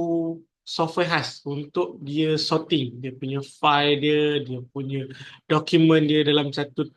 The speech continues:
satu perisian yang dibuat khas untuk dia lah. Sebab apa dia buat macam tu? Sebab dia nak kurangkan masa yang diperlukan untuk selesaikan benda-benda yang remeh-remeh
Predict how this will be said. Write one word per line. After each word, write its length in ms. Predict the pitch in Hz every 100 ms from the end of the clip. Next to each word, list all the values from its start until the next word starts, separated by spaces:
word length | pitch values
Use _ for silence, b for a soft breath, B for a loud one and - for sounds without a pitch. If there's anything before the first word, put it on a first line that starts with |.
| _
satu 480 | - 143 - 147 139
perisian 400 | 151 139 - 151
yang 160 | 139 131
dibuat 240 | 143 151
khas 240 | - 151 131
untuk 240 | 131 143
dia 160 | 135 123
lah. 20 | 127 B B B B _
Sebab 320 | - 160 175
apa 80 | -
dia 160 | 208 170
buat 160 | 151
macam 80 | 165
tu? 80 | 196
Sebab 280 | 202 151 160 151
dia 160 | 170 170
nak 160 | -
kurangkan 320 | 160 165 165 156
masa 480 | 151 151 - 208 180
yang 320 | 147 160 160
diperlukan 560 | 151 147 143 156 170 165
untuk 320 | 143 143 -
selesaikan 720 | - 156 - 156 151 147 123 110 b b b -
benda-benda 320 | 151 151 160
yang 160 | 151 156
remeh-remeh 480 | 156 160 165 160